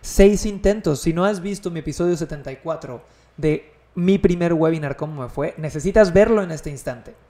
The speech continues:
¿va? Porque va parte con esta historia.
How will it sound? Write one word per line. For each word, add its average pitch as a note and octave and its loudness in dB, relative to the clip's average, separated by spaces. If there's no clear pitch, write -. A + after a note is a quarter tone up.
¿va? D3+ -6
Porque D#3+ 0
va F3 0
parte F#3+ -2
con D#3+ 2
esta D#3+ -4
historia. G#3 -4